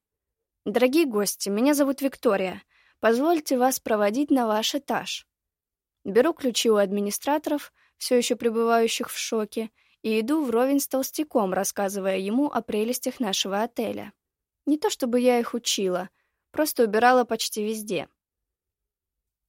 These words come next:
«А вы входите в прейскурант, Лина?» Слышу за спиной голос босса и словно проваливаюсь в прорубь со стуженной водой. Воспоминания дня, когда я его уже слышала, буквально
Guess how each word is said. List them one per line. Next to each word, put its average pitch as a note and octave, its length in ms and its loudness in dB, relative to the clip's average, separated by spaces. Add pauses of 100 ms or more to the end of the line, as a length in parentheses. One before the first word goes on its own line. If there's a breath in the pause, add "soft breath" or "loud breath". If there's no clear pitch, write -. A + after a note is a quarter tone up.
(260)
«А F#3 180 0
вы C4+ 240 2
входите B3+ 560 -2
в - 120 -10
прейскурант, G3+ 800 -4
Лина?» F#3 500 -2 (680)
Слышу G#3+ 380 -2
за G3 140 -6
спиной C4 420 0
голос G#3+ 320 -2
босса A3+ 500 -4 (360)
и - 40 -6
словно A3+ 340 4
проваливаюсь A#3+ 640 0
в - 120 -12
прорубь G#3 360 0
со - 160 -6
стуженной G3+ 540 -4
водой. G#3 480 -2 (420)
Воспоминания B3 840 2
дня, B3 340 0
когда G#3 300 -2
я G#3+ 300 2
его G#3+ 220 0
уже G#3 180 -4
слышала, A3+ 460 -2
буквально C#4+ 640 0